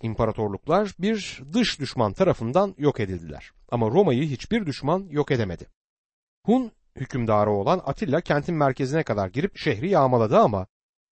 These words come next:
gördükleri kendisini o kadar çok etkiledi ki baş edemeyeceğini anladı ve adamlarıyla birlikte geri çekilmek zorunda kaldı. Roma İmparatorluğu parçalandı ama hiçbir düşman onu yok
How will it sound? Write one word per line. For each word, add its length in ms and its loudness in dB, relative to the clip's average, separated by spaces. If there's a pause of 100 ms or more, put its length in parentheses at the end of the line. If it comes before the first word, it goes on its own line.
gördükleri 480 4
kendisini 540 0 (320)
o 100 -4
kadar 280 4
çok 200 -2
etkiledi 420 -4
ki 220 -6
baş 180 0
edemeyeceğini 540 -2
anladı 440 2
ve 100 2
adamlarıyla 600 0
birlikte 500 0 (300)
geri 180 8
çekilmek 400 -8
zorunda 340 -8
kaldı. 340 -10 (880)
Roma 260 6
İmparatorluğu 580 2
parçalandı 720 2 (200)
ama 220 -4
hiçbir 460 -4
düşman 500 -2
onu 240 -2
yok 300 -2